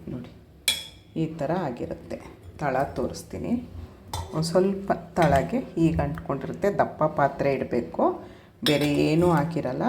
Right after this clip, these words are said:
ತುಂಬ ಚೆನ್ನಾಗಾಗುತ್ತೆ. ಈ ಥರನೂ ಅನ್ನ ಮಾಡ್ಕೊಳ್ಬೋದು. ಎರಡು ಥರ ಅನ್ನ ಮಾಡೋದು ತೋರಿಸಿದ್ದೀನಿ. ನಮ್ಮ ಹುಡುಗರಿಗೆ, ಆ, ಸಾರಾಗಿದೆ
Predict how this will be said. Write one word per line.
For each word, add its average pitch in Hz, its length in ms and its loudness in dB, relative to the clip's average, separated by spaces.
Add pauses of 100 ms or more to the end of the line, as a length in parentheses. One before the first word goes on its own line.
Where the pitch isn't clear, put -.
(260)
ತುಂಬ - 240 4
ಚೆನ್ನಾಗಾಗುತ್ತೆ. 135 760 -2
ಈ 139 160 -4
ಥರನೂ 135 400 -2
ಅನ್ನ 131 240 0
ಮಾಡ್ಕೊಳ್ಬೋದು. 139 1160 2 (420)
ಎರಡು 143 380 4
ಥರ 143 120 2
ಅನ್ನ 135 280 -2
ಮಾಡೋದು 165 580 2
ತೋರಿಸಿದ್ದೀನಿ. 151 880 0
ನಮ್ಮ 147 180 -2
ಹುಡುಗರಿಗೆ, 165 840 2 (580)
ಆ, 135 380 0
ಸಾರಾಗಿದೆ 156 840 2